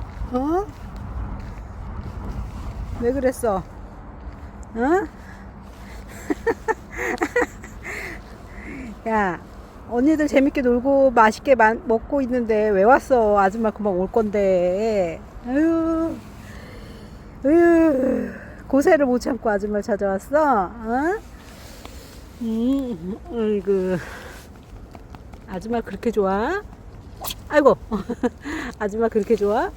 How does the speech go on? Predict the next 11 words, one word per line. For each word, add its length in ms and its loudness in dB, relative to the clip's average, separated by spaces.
뭐 140 0
네가 260 4
재채기하고 760 2
놀래? 460 -4
아이고, 800 -4
야, 200 -4
네가 320 4
재채기하고 600 0
뭘 220 4
놀래? 600 6
놀래기는. 840 2